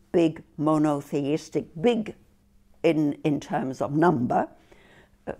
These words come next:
uh, re-, uh, monotheistic l-, religion, the Jewish, the Christian, and the Muslim religion. Because when reading these three holy books, you know, I was in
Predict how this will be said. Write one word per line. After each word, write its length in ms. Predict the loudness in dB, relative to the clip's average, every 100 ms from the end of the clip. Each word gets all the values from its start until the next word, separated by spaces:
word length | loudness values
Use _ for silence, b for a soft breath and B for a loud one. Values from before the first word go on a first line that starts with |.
| -12 -8
uh, 80 | -8
re-, 260 | -6 -8 -8
uh, 60 | -12 -14 -10
monotheistic 1040 | 2 4 4 2 0 -4 -4 -6 -6 -6 -4
l-, 120 | -8 -10
religion, 720 | -4 -2 0 -2 0 0 -2 -4 -14 -20 -14 -8
the 80 |
Jewish, 440 | -4 0 0 0 -6 -16
the 80 | -14
Christian, 580 | -4 -4 -4 -10 -8 -8 -6
and 180 | -4 -4
the 60 |
Muslim 460 | -6 -6 -8 -10 -10
religion. 580 | -12 -10 -12 -8 -4 -4 -6 b b b b b b b b _ _ _ _ _ -20 _ _ _ -4
Because 800 | -4 -4 -6 -2 0 -2 -6 -18 _ _ _ _ _ _ _
when 320 | -2 0 0 -4
reading 540 | -2 0 2 2 2 0
these 200 | -2 -4
three 320 | -2 0 0
holy 380 | 0 -2 0 0
books, 480 | 2 2 0 -12
you 80 | -6
know, 280 | 0 0 -2 -8 _ b b b b b b b b b
I 180 | 2 4
was 200 | 0 -4 -4
in 320 | -4 -2 -6